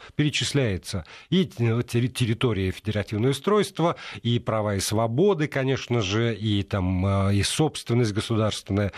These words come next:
и правовые основы рынка. В общем, вот все, в бюджет федеральный, все, к чему мы привыкли. И предлагается сюда внести еще вот такую вот вещь, как установление единых правовых основ организации оказания медицинской помощи, системы воспитания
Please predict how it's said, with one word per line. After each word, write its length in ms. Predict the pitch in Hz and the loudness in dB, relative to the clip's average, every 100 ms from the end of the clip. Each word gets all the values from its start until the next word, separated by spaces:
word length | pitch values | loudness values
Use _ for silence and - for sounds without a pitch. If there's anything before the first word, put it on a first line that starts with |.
| - - | -6 -4
и 80 | |
правовые 520 | 123 120 117 117 110 107 | -2 0 2 2 2 0
основы 480 | - 110 104 95 131 | 0 0 2 2 2
рынка. 300 | 226 196 170 | 2 2 0
В 40 | |
общем, 220 | 202 147 | 0 0
вот 160 | 147 - - - | 0 -2 -8 -10
все, 240 | - 214 | -2 -2
в 220 | 113 - | -4 0
бюджет 400 | 165 143 120 214 | 0 2 2 0
федеральный, 400 | - 165 165 143 | 0 -2 2 2
все, 160 | 120 190 | 0 -2
к 40 | - | -2
чему 200 | 151 143 | 0 2
мы 100 | 131 | 2
привыкли. 520 | 135 120 95 - 80 - - - | 2 2 0 -4 -16 -18 -14 -8
И 40 | |
предлагается 560 | 113 135 202 269 269 - | -2 0 2 2 2 -2
сюда 320 | - 175 240 | 0 2 2
внести 380 | 180 160 - - | 2 0 -2 -4
еще 300 | 160 - 165 | 0 2 4
вот 140 | 175 175 | 2 2
такую 360 | 131 120 156 | -2 2 4
вот 180 | 127 127 | 4 2
вещь, 320 | 113 104 - | 0 0 -2
как 320 | - 147 - - - - | -4 -4 -4 -14 -20 -4
установление 800 | - - 131 131 156 202 147 113 | -2 2 4 4 4 6 4 4
единых 680 | 98 110 139 117 160 107 - - - - | 0 2 2 4 4 2 -2 -14 -10 -4
правовых 540 | 123 117 117 180 - | -2 0 2 0 0
основ 480 | 113 - 120 160 - | -6 -2 0 0 -2
организации 680 | 101 101 101 104 147 - 110 | -2 0 2 2 0 0 -2
оказания 380 | - 95 139 127 | 0 0 2 4
медицинской 680 | 107 92 - 165 160 117 | 2 2 2 2 2 -2
помощи, 520 | - 180 208 - 151 - - | 0 2 2 2 0 -2 -8
системы 440 | - 110 - 214 160 | -4 -2 2 2 2
воспитания 640 | 104 - 107 160 190 170 | 0 -4 -2 0 2 2